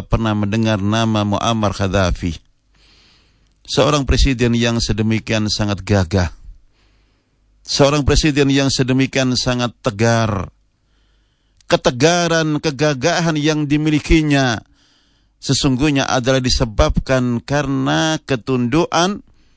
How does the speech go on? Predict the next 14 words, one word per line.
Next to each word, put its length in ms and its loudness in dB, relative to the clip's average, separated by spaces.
ketaatan, 1040 0
kesetiaan 1200 2
mereka, 560 0
mereka 380 -2
para 240 2
rakyatnya. 720 0
Dan 320 0
ketika 500 0
kesetiaan 880 0
tersebut 400 -2
sirna, 640 0
dukungan 560 2
tersebut 480 0
hilang, 640 2